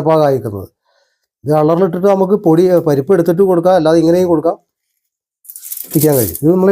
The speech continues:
ഇള-, ഇങ്ങനെ കുലുക്കി നോക്കുമ്പോൾ ഇങ്ങനെ ഉള്ളൊരു കുലുങ്ങുന്ന ശബ്ദം കേൾക്കാം. ഇത് ഇതിൻ്റെ ഉള്ളിലുള്ള പരിപ്പുകൾ തമ്മിൽ കുലുങ്ങുന്നതാണത്.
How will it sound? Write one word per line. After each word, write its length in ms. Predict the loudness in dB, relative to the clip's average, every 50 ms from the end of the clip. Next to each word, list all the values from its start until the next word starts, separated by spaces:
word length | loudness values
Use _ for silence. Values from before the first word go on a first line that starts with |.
| 4 4
ഇള-, 180 | 2 0 -2 -4 -4 -4 -2
ഇങ്ങനെ 220 | 0 2 2 0 0 -2 -6 -14 _ _ _ _ -4
കുലുക്കി 220 | -2 0 0 0 0
നോക്കുമ്പോൾ 260 | 0 0 0 0 2 2
ഇങ്ങനെ 140 | 0 0 -2 -6 _ -20 -20 -18 -16 -14 -14 -14 -14 -16 -20 -20 _ _ _ _ _ _ _ _ _ _ _ _ _ _ _ _ _ _ _ -4
ഉള്ളൊരു 240 | -2 0 0 0 -2 -2 -2
കുലുങ്ങുന്ന 300 | 0 0 2 2 0 0 -2 -2
ശബ്ദം 220 | -2 0 0 0 0
കേൾക്കാം. 220 | -2 -4 -6 -8 -10
ഇത് 100 | -10 -14 -8 -4
ഇതിൻ്റെ 200 | -2 0 2 2 4
ഉള്ളിലുള്ള 260 | 4 4 2 2 0 0
പരിപ്പുകൾ 280 | -2 -2 0 0 2 2 2
തമ്മിൽ 180 | 0 0 -2 -4 -4
കുലുങ്ങുന്നതാണത്. 540 | -6 -6 -6 -6 -6 -6 -6 -8 -10 -14 -20